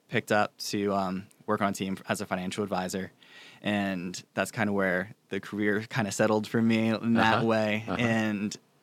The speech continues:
Speaker 1: one of the things that I enjoy doing in Wilmington specifically, just because there's so much growth here, there's, um, such an entrepreneurial mindset in this
Speaker 2: Absolutely.
Speaker 1: area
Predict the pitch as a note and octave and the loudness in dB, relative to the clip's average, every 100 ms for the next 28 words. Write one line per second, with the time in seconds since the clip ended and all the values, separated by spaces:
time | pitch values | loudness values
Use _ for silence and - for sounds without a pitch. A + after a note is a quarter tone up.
0 | _ - C#3+ D3 A#2+ A2 G#2 A2+ A2 A2+ | _ 0 2 4 4 4 4 4 4 4
1 | G#2+ G2+ G2 F#2+ G#2 A2 A2 G#2+ G#2+ G#2 | 4 4 2 -2 0 2 2 0 0 0
2 | G2+ G2 G#2+ _ _ _ A#2+ G#2+ G#2 G#2 | -2 -4 -8 _ _ _ -8 -2 0 2
3 | A2+ A#2 B2 - F#2+ - G2+ B2 D3+ C#3+ | 2 2 0 0 -2 0 0 0 0 0
4 | A2+ F#2+ G#2+ G#2+ G2 F#2 A2 G2 D#2+ - | -2 -2 0 0 0 0 0 0 -2 -2
5 | F#2+ F#2+ - A#2 B2+ B2+ - - - - | -2 -2 -2 0 0 -4 -12 -14 -6 -2
6 | G#2 - G2+ G2 F#2 - - - A#2+ A2 | 0 0 0 0 0 -2 -8 -4 -2 -2
7 | - G#2+ G#2+ - G2 G2+ G2+ G2 F2 F2 | 0 0 0 0 0 2 2 0 0 -2
8 | F2+ F#2 B2 B2 - - A#2 A#2 A2+ C3 | -2 -2 0 -2 -4 -4 0 0 0 0
9 | C3+ C#3+ D3 | 2 0 0